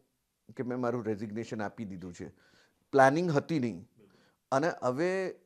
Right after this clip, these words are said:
સાંભળવામાં એ શબ્દો ગમે તેવા લાગે, પણ હું એ ક્લિયર શબ્દો વાપરી નાખીશ અત્યારે. જ્યારે રેઝિગ્નેશન આપીને હું ઘરે પહોંચ્યો, તો હિન્દીનો શબ્દ છે માતમ.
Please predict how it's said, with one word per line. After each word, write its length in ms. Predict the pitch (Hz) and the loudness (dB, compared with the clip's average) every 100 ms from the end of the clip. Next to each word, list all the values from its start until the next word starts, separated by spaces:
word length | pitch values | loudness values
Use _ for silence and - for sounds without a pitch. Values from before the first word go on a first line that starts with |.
| - 117 _ _ - | -18 -18 _ _ -20
સાંભળવામાં 800 | - 127 120 147 170 175 175 180 | -4 -2 0 2 4 4 2 -2
એ 60 | |
શબ્દો 380 | 175 139 131 160 | -4 -4 -2 0
ગમે 280 | 139 127 151 | 0 0 2
તેવા 260 | 160 143 | 2 4
લાગે, 360 | 127 104 104 170 - _ _ _ _ _ _ | 4 2 0 -6 -8 _ _ _ _ _ _
પણ 140 | 127 151 | -2 0
હું 140 | 160 | 0
એ 80 | 160 | -2
ક્લિયર 480 | - 127 135 190 170 | -4 0 4 4 4
શબ્દો 400 | - 120 127 160 | -2 -2 0 2
વાપરી 320 | 117 139 185 | 0 0 -2
નાખીશ 320 | 135 135 123 | -2 -4 -6
અત્યારે. 480 | 110 110 104 113 151 - - - _ | -6 -2 0 -2 -6 -12 -20 -20 _
જ્યારે 600 | 107 123 127 143 170 185 - 117 | -4 2 4 4 0 -4 -8 -4
રેઝિગ્નેશન 680 | 113 117 147 143 139 151 127 | -4 -4 -6 -6 -8 -6 -6
આપીને 300 | 110 131 143 | -6 -6 -8
હું 140 | 147 | -6
ઘરે 240 | 107 107 | -2 0
પહોંચ્યો, 580 | 151 135 123 - 107 92 - _ _ _ _ _ _ | 0 0 -4 -4 -6 -6 -14 _ _ _ _ _ _
તો 280 | 165 156 - | -2 -2 -6
હિન્દીનો 640 | 117 117 117 127 170 180 190 | -8 -4 -4 -4 -6 -4 -6
શબ્દ 340 | - 143 131 | -2 -2 -2
છે 160 | 147 175 | -4 -2
માતમ. 460 | 131 110 - 139 | -2 -2 2 2